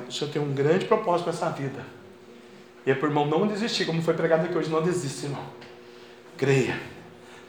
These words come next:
creia, determina, profetiza.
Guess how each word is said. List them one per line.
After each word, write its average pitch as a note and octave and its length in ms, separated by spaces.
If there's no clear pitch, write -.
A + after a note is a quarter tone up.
creia, C#3+ 440
determina, C#3 720
profetiza. D#3 680